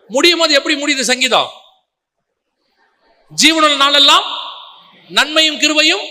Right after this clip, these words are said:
என்னை தொடரும்." அதோட அர்த்தம் என்ன தெரியுமா? அவர் என்னை புல்லுள்ள இடங்களை நடத்துவாரு, நான் போய்கிட்டே இருப்பேன், நன்மையும் கிருபையும் என் பின்னாடியே வரும்னு அர்த்தம். கர்த்தர் சொல்ற பாதையில நான் போய்கிட்டே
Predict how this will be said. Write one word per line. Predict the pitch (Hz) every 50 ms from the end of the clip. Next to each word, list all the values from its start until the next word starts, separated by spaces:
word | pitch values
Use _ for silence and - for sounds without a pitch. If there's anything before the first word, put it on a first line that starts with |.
| - - - - - _ _ _ _
என்னை | - 285 339 349 349 339 339
தொடரும்." | - 269 240 220 196 190
அதோட | 208 240
அர்த்தம் | 247 233 240 233 - 311
என்ன | 302 285 285
தெரியுமா? | - 262 254 254 254 247 233 196 147 - - - - - - - - _
அவர் | - 165 202 247 269 311 320 311
என்னை | 294 277 269 262 254
புல்லுள்ள | 240 185 240 254 277 294 294 277
இடங்களை | 254 240 247 254 247 247 240 220
நடத்துவாரு, | 190 196 220 240 - 254 240 220 202 180 170 147 127 120 - - - - _ _
நான் | _ 175 202 214 214 202 - -
போய்கிட்டே | 254 285 302 285 294 - - 302 294 277
இருப்பேன், | 254 254 254 - 226 202 185 190 214 233 220 196 - - - - - -
நன்மையும் | 156 165 202 226 254 262 269 269 254 254 254
கிருபையும் | 196 220 240 254 220 226 233 262 247
என் | 226 208 180
பின்னாடியே | 151 208 214 226 226 214 202 214 226 214
வரும்னு | 190 180 180 185 190 190
அர்த்தம். | 165 139 - - - 139 127 - _ _ _ _ _ _ _ _ _ _ _ _ _ _ -
கர்த்தர் | 196 202 220 208 - 311 311 269
சொல்ற | 240 - 254 240 226 220 202 -
பாதையில | - 202 226 262 254 269 262
நான் | 247 240 220 175 160
போய்கிட்டே | 202 226 233 240 240 240 262